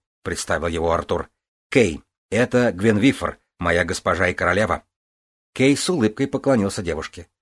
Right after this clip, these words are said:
«Я к твоим услугам». «Как ты сам видишь», продолжал Артур, «госпожа моя привезла с собою свою меблировку и всё своё добро. Госпожа, Кей в твоём распоряжении. Вели ему расставить по местам твои вещи, как сама сочтёшь нужным.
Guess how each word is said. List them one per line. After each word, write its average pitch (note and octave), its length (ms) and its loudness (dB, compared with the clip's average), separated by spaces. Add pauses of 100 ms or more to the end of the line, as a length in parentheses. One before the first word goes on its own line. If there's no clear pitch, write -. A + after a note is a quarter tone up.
(560)
«Я C#2 320 -8
к - 100 -16
твоим D2 360 -12
услугам». D2 440 -8 (800)
«Как C3+ 220 0
ты B2+ 120 -2
сам A#2+ 280 2
видишь», B2 420 0 (300)
продолжал F2+ 480 0
Артур, F2 340 -4 (420)
«госпожа G#2+ 540 0
моя A2 240 2
привезла G2 420 0
с - 60 -4
собою G#2 400 2
свою G#2 340 0
меблировку G2+ 640 2
и A2+ 80 2
всё A2+ 220 0
своё G#2 240 0
добро. F2 340 0 (640)
Госпожа, G2 680 0 (160)
Кей D3 260 4
в - 120 -8
твоём B2+ 300 4
распоряжении. F#2 720 0 (340)
Вели F#2+ 240 0
ему G2 320 2
расставить G2 560 -2
по - 60 -8
местам F2+ 400 -2
твои E2+ 240 0
вещи, A#2+ 340 0
как - 220 -6
сама F2 280 -4
сочтёшь - 480 -4
нужным. F2 380 -2